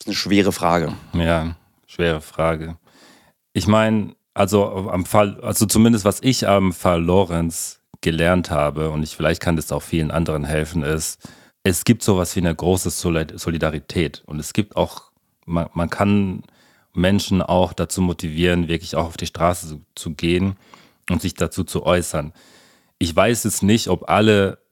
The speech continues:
Speaker 2: ich würde mal sagen, alle, die da auf dieser Demo waren, weiß ich jetzt nicht, ob die den Lorenz wirklich so gut kannten, wie die es sagen.
Speaker 1: <laughs>
Speaker 2: Ne, aber die waren einfach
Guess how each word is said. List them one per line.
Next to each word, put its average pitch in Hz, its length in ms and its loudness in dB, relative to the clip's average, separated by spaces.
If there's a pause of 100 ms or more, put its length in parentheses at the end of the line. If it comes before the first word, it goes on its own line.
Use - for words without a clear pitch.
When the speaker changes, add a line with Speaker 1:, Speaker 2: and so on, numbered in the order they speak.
(140)
Speaker 2:
ich 82 140 -8
würde 92 160 2
mal 85 160 4
sagen, 87 280 2
alle, 90 320 2
die 85 160 -2
da 85 120 2
auf 80 140 0
dieser 85 240 -4
Demo 85 440 0
waren, 80 440 0 (640)
weiß 73 220 0
ich 78 60 -6
jetzt 78 160 -6
nicht, 82 180 -2
ob 78 160 -12
die 82 140 -2
den 76 180 -2
Lorenz 76 480 -4
wirklich 80 240 -6
so 82 120 -8
gut 78 220 -10
kannten, 90 500 -2 (100)
wie 76 120 -8
die 76 140 -6
es 73 140 -10
sagen. 85 320 2
Speaker 1:
<laughs> 76 60 -14 (580)
Speaker 2:
Ne, 80 260 0
aber 87 240 2
die 85 200 -2
waren 95 280 4
einfach 87 560 -2